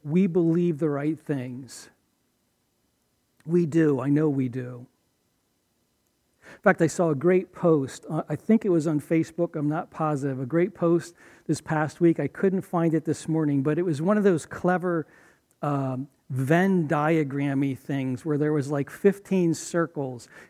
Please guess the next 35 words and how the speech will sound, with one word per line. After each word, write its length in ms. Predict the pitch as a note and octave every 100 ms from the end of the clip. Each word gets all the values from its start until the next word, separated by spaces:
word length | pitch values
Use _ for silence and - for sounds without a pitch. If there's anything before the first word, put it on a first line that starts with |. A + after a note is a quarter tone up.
| -
and 140 | D3+
all 160 | E3+ G3+
the 160 | F3
circles 600 | - - F#3 F3+ D#3+ C3+
intersected. 840 | - F3 E3+ - - E3+ - D3+ C3
They 100 | D3
overlapped 500 | D#3 F3 D#3 D3 D3
right 220 | D#3+ F3
in 120 | F3+
the 80 | D#3+
middle, 420 | D3+ D3 D3 C#3 - - -
and 80 | D3+
in 100 | D#3
the 60 |
middle 340 | D#3 F3 F3+ D3+
was 280 | D#3 C#3+ -
that 240 | D#3+ D3
word, 440 | C#3+ D#3 D3+ C#3
"me." 640 | C#3 C#3+ E3 C#3 D3 D3+ F#3 _ _ _ _ _ _ _ _ - -
And 160 | - D3+
all 220 | F3 A3
of 100 | G#3+
those 200 | G3 F3+
circles 580 | - G3 F#3+ - D3 C#3
had 300 | - D#3+ -
particular 640 | D3+ - F#3+ - E3+ E3 D3+
beliefs 800 | B2+ D#3 D3 E3 E3+ C3 - -
about 300 | D3 D#3+ E3+
what's 260 | E3 -
going 300 | - D3+ D#3
on. 240 | D3+ C#3 B2+ - -
This 220 | A3 A#3 B3+
is 140 | F3
a 60 | D3+
very 520 | C#3 F3+ G3 F#3+